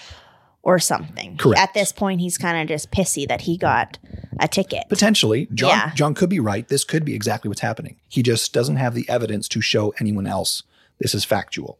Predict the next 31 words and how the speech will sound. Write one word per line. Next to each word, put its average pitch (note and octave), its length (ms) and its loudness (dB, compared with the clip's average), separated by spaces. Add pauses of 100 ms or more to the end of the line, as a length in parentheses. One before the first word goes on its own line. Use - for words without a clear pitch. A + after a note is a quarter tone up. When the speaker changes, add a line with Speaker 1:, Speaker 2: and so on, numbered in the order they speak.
(140)
Speaker 1:
Okay. G3 400 -2 (1300)
Speaker 2:
So D3+ 400 8
in C3+ 180 4
the B2 80 6
same A2+ 240 2
breath, D3+ 320 2
though, A2+ 400 2 (840)
the A#2 100 2
Fresno C#3 400 2
Police B2+ 380 -2
Department - 460 -2
didn't A2 180 0
exactly G#2 380 -2
have F#2+ 100 -8
the - 40 -10
greatest F#2+ 320 -4
reputation. - 600 -2
So - 140 -4
it's - 100 -4
not G2+ 160 0
surprising C3+ 560 0
if G2+ 100 -4
they G2 140 -2
were A#2+ 240 0
to - 180 -4
do F#2 220 -6
something - 400 -6
like - 220 -8
this. A3 200 -2
Speaker 1:
Mm. B3+ 1160 0
Speaker 2:
Okay. B2 320 -2